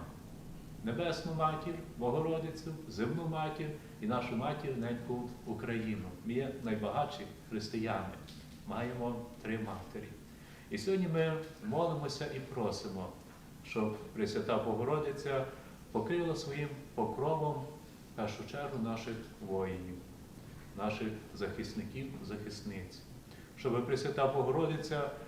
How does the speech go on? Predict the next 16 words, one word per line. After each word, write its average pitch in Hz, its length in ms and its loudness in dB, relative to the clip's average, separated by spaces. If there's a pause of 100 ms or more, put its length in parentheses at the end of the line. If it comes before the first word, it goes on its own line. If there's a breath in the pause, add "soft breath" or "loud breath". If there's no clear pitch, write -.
(160)
покрила 165 400 2
своїм 156 340 2
покровом 151 640 2 (680)
весь 147 240 -2
український 131 600 0
народ. 127 380 2 (680)
Бо 104 380 6 (240)
ми 117 100 2
могли 127 260 6
б 113 160 0
бути 123 420 4
в 113 200 -2
Україні 110 600 2 (240)
і 104 80 -4
молитися 101 580 0
собі 107 400 2